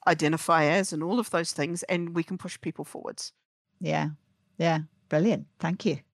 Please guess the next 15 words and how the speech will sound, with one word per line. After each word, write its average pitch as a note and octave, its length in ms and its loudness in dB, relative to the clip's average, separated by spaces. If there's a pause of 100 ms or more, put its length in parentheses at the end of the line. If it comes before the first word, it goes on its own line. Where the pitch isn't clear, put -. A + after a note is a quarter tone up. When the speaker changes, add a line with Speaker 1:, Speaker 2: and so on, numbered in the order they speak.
(420)
Speaker 2:
So - 280 8
I'm D4+ 140 8
gonna F4+ 180 4
go F4+ 160 6
into D4 320 4
the B3+ 80 0
questions B3+ 460 2
that - 160 4
I G3+ 100 6
ask G#3+ 360 4
people G#3+ 380 4
always A3 300 8
at - 160 2
the F3+ 120 6
end. A#3+ 360 4